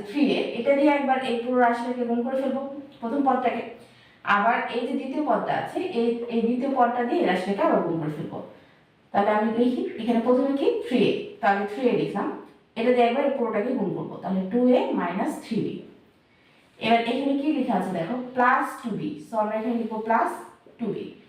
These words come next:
এই প্লাস টু বি দিয়ে আবার এই পুরোটাকে গুণ করে ফেলবো। তাহলে টু এ মাইনাস থ্রি বি। চলো এখন গুণ করি। তাহলে তিন দুগুণা কত হবে বলো? ছয়। আর এ আর এ গুণ করলে কি হবে? এ স্কয়ার।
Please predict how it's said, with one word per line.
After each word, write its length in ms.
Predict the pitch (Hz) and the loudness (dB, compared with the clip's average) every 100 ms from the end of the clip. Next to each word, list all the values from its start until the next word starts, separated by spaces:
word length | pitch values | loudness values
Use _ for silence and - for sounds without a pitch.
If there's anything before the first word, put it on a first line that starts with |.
| _ _ 196 | _ _ -4
এই 60 | 190 | 2
প্লাস 180 | 226 - - | 2 2 -2
টু 60 | 302 | -2
বি 60 | 294 | 0
দিয়ে 120 | 302 311 | 2 2
আবার 140 | - 208 | 2 0
এই 60 | 208 | 0
পুরোটাকে 340 | 220 220 208 330 | -2 -2 -2 -2
গুণ 100 | 226 208 | -2 -2
করে 100 | 175 165 | -2 -4
ফেলবো। 220 | 160 - - - _ - - | -6 -10 -16 -20 _ -20 -16
তাহলে 180 | 185 185 - | -6 -6 0
টু 80 | 240 240 262 | 2 4 2
এ 20 | - - 175 | 0 0 2
মাইনাস 340 | 175 196 311 - - | 4 2 -2 -4 -6
থ্রি 140 | 220 160 | 0 2
বি। 100 | - - - - _ _ - _ | 2 -4 -12 -20 _ _ -20 _
চলো 140 | 233 226 | 2 4
এখন 140 | 233 254 | 4 0
গুণ 120 | 254 277 - | 0 2 2
করি। 180 | - - - - - _ _ _ _ | 2 0 -6 -14 -20 _ _ _ _
তাহলে 200 | 208 202 - - | 0 0 0 2
তিন 140 | 285 277 | 6 6
দুগুণা 220 | 277 262 | 6 6
কত 120 | 254 277 | 4 2
হবে 140 | 277 277 254 | 0 2 2
বলো? 140 | 285 466 - | 2 0 0
ছয়। 220 | 240 196 - - | 2 2 0 0
আর 80 | 202 - 233 | 0 2 2
এ 20 | 294 - | 2 4
আর 80 | 220 226 | 2 0
এ 20 | 226 | 0
গুণ 120 | 247 | 0
করলে 160 | 254 254 262 | 0 -2 0
কি 60 | 277 | 2
হবে? 160 | 277 - - 208 | 2 2 -2 2
এ 20 | 208 208 | 2 4
স্কয়ার। 240 | - - | 0 -2